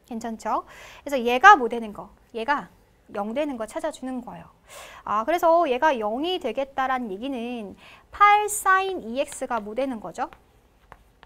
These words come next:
얘가 마이너스 이 에이를 만족하는 그런 상황이 만들어질 거고,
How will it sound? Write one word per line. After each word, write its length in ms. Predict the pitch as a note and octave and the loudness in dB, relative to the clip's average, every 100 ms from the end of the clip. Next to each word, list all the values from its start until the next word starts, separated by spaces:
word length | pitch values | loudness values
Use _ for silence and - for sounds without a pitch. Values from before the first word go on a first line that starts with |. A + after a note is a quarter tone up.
| _ _ - - | _ _ -20 -6
얘가 500 | A#3+ A#3+ A3 A#3 G#3 - - - - | -4 0 0 0 -2 -8 -20 -20 0
마이너스 540 | A#3 B3+ E4 F4 - C4 | 4 4 4 -4 -6 -8
이 200 | A#3 C4 | -6 0
에이를 320 | G4 G#4 E4+ | 0 2 0
만족하는 600 | A3+ G#3 C4 - B3+ B3 | -2 -6 -8 -8 -8 -8
그런 280 | A#3+ A#3 B3+ | -8 -6 -4
상황이 300 | C4+ B3+ A#3+ | -4 -4 -8
만들어질 520 | F3+ G3 A3 G#3+ G#3 | -10 -8 -10 -10 -8
거고, 520 | A3+ G#3+ G3 G#3+ G3+ | -4 -4 -4 -6 -8